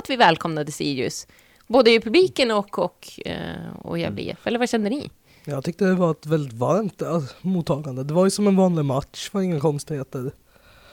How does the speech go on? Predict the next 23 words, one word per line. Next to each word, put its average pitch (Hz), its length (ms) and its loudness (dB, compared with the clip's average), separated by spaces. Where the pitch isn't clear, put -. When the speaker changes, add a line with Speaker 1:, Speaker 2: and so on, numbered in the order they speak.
Speaker 3:
Och, 151 220 -8
eh, 156 880 4
<clears throat> - 40 8
alla 165 200 8
Uppsalabor 165 680 2
verkar 214 260 2
uppskattat 143 440 -4
Gavlevallen. 120 560 -4
Det 180 60 -4
blev 160 120 2
Speaker 1:
Ja. 160 60 2
Speaker 3:
en 160 60 0
jäkla 170 260 -2
akustik - 560 -4
där 139 80 0
på 139 100 -8
kortsidan. 131 680 -6
Och, - 760 -10
eh, 76 500 -8
ja, 151 240 4
jag 147 100 6
såg 170 140 0
inga 147 320 -2